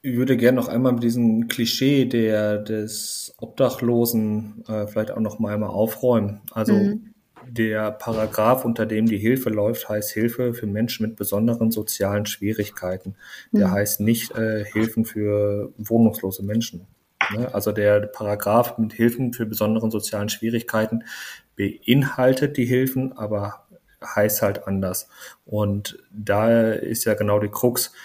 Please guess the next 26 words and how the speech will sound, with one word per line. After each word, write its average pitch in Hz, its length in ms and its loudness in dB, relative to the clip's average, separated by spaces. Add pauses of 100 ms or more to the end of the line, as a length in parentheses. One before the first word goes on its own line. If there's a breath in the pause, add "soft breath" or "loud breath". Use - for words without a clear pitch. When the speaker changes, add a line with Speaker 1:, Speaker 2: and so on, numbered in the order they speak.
(200 loud breath)
Speaker 1:
Nicht 107 360 -4
jeder 123 340 4
Mensch, 120 260 2
der - 80 -2
bei 110 160 -2
uns 110 380 0
im 107 260 -6
Tagesaufenthalt 101 1160 -2 (100)
kommt, 127 400 2 (500)
ist - 300 -2
wohnungslos. 90 840 0 (280)
Es - 180 -6
sind 110 200 2
die 113 60 -8
besonderen 107 560 2
sozialen 104 360 -2
Schwierigkeiten, 107 800 0
die 95 140 -6
die 95 80 -12
Menschen 95 440 -6
dann 98 240 -4
zu - 200 -2
uns 98 300 -4
treiben. 95 440 -2 (560 loud breath)
Speaker 2:
Mhm. 107 60 0
Speaker 1:
Ähm, 101 420 4